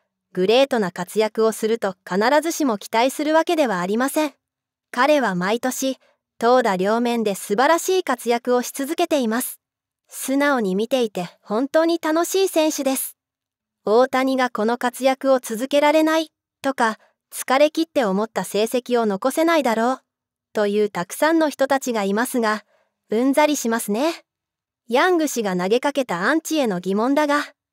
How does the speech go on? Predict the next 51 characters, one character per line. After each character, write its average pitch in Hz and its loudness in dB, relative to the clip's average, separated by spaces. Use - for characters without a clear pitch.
こ 185 -6
れ 233 2
を 285 4
聞 302 -4
い 302 -4
た 294 2
ア 302 2
ム 320 2
シ 349 -2
ン 349 2
ガ 320 2
ー 277 0
氏 - -4
も、 214 -2
大 214 4
谷 254 0
が 247 0
活 202 -6
躍 254 2
を 254 2
継 233 2
続 277 -2
で 254 2
き 294 -4
な 311 2
い 285 0
と 208 -4
語 208 -2
る 240 2
人 277 -2
た 277 0
ち 247 -6
に 226 -2
は、 208 -2
私 214 -4
も 226 0
本 226 -2
当 285 2
に 277 0
う 277 0
ん 311 2
ざ 370 4
り 349 2
し - -8
て 233 0
い 240 0
る 277 0
ん 294 2
で 285 2
す 214 -4
よ。 214 -2